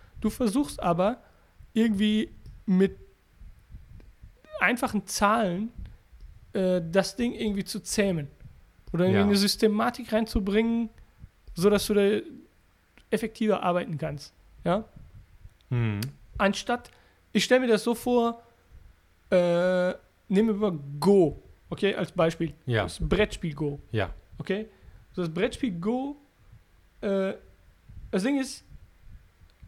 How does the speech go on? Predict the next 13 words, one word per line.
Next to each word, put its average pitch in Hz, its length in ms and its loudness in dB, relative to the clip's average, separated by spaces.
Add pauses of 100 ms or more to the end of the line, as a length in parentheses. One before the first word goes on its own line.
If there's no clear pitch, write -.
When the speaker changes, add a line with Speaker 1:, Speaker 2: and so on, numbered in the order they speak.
(680)
Speaker 1:
es 220 420 0 (340)
hat 220 280 -2
so 233 200 -2
eine 262 200 -4 (520)
Tiefe, 240 540 -2 (1500)
dass 190 180 -4
es - 80 -12
für - 120 -4
einen 214 200 2
Menschen, 220 500 0 (1000)
äh, 180 180 -2
nicht 190 300 -2
so 254 80 -10